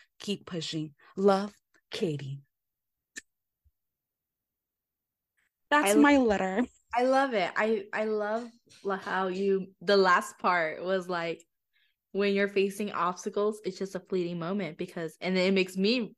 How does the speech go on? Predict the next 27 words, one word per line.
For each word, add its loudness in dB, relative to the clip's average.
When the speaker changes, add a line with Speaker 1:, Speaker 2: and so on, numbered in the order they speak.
Speaker 2:
realize -4
and -12
think, -10
like, -10
it 4
really 6
is 4
a -4
fleeting -2
moment. -6
And 4
then 6
it 4
makes 0
me 0
reference 0
B -12
T 0
S, 0
"Life 4
Goes 6
On." 6
<laughs> -14
And 2
I'm 6
just 6
like, 6